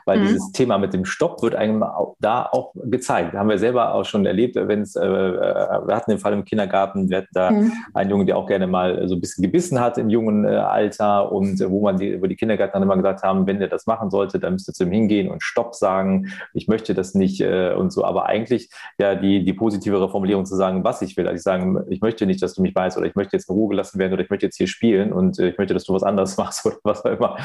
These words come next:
Speaker 1: Ähm, das ist auch, finde ich, super, super interessant. Ist es da wirklich so, dass es auch unter Pädagogen irgendwie sehr, sehr unterschiedlich gehandhabt oder gelehrt wird, dass da, äh, jeder so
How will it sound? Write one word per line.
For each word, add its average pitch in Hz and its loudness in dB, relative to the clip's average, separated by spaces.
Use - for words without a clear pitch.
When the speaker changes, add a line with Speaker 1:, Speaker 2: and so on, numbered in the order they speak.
Speaker 1:
Ähm, 90 2
das 92 0
ist 110 -2
auch, - -2
finde 101 -2
ich, 95 -4
super, 151 0
super 123 0
interessant. 104 -2
Ist 135 2
es 120 -2
da 101 0
wirklich 135 -2
so, 120 -2
dass 113 -2
es 101 -2
auch - 0
unter 104 0
Pädagogen 107 0
irgendwie 98 2
sehr, 107 2
sehr 98 0
unterschiedlich 98 -4
gehandhabt 101 -2
oder 92 0
gelehrt 92 0
wird, 127 0
dass 107 -2
da, 95 0
äh, 92 0
jeder 98 2
so 92 0